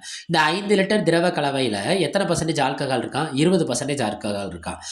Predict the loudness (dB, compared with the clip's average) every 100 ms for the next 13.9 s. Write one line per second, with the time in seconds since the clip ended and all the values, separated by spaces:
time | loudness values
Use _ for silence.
0 | -6 -2 0 2 4 8 8 6 2 0
1 | 0 0 0 0 -2 0 0 0 -4 -6
2 | -6 -8 -10 -2 0 0 2 2 2 4
3 | 6 6 4 2 -2 0 2 0 -2 -6
4 | -2 -2 -2 -6 -2 2 4 2 2 0
5 | 0 -2 -2 -2 -2 -2 0 0 0 0
6 | 0 0 -4 -4 -4 0 0 2 0 0
7 | 0 0 0 0 0 -2 -4 -2 -2 -4
8 | 0 0 0 0 -2 -6 -10 -4 -2 2
9 | 2 4 4 2 0 0 2 2 2 2
10 | 0 0 0 0 -2 -2 -2 -4 -4 -4
11 | -4 -2 -2 0 0 -4 -12 _ -2 4
12 | 4 4 2 2 2 0 2 2 -2 -4
13 | -4 -2 -2 -4 -2 -2 -2 -6